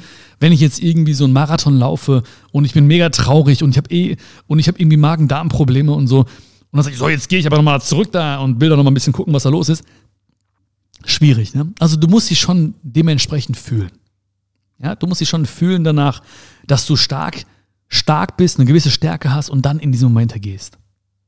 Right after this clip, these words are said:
Weil sonst wird's schwierig, sag ich mal ganz ehrlich, ne?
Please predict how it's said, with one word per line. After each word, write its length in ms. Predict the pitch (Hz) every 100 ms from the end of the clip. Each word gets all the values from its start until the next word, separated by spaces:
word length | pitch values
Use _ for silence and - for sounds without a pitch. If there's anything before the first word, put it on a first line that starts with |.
| _ _ _ _ _ _ _ _ _ _ _ _ _ _ _ _ _ _ _ _ _ _ _ _ _ _ _ _ _ _ _
Weil 180 | 131
sonst 200 | 131 139
wird's 160 | 151 127
schwierig, 300 | - 120 107
sag 140 | 107
ich 80 | 101
mal 80 | 104
ganz 160 | 107 -
ehrlich, 260 | 110 104
ne? 160 | 113